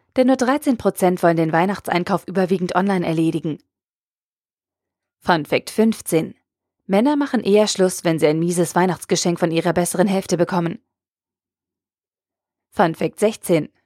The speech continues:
Geschenke im Wert von durchschnittlich zweihundertfünfundvierzig Euro verschenkt jeder Deutsche an Weihnachten. Fun Fact siebzehn.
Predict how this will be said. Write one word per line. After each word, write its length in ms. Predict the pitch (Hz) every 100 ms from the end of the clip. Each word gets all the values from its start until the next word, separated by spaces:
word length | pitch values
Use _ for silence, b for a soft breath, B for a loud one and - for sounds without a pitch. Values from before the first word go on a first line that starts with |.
| _ _ _ _ _ _ -
Geschenke 500 | 170 190 175 160 208
im 140 | 226
Wert 180 | 214 233
von 160 | 202
durchschnittlich 560 | 190 240 - 226 220 196
zweihundertfünfundvierzig 1200 | - 220 269 254 208 190 170 165 170 170 - -
Euro 220 | 180 180
verschenkt 440 | 175 160 - 160 -
jeder 240 | 180 180
Deutsche 320 | 170 175 175 165
an 80 |
Weihnachten. 560 | 165 170 165 - 160 - _ _ _ _ _ _ _ _ _ _ _ _ _ _ _ _ _ _
Fun 260 | 175 156
Fact 300 | - - -
siebzehn. 580 | 214 - - 165 -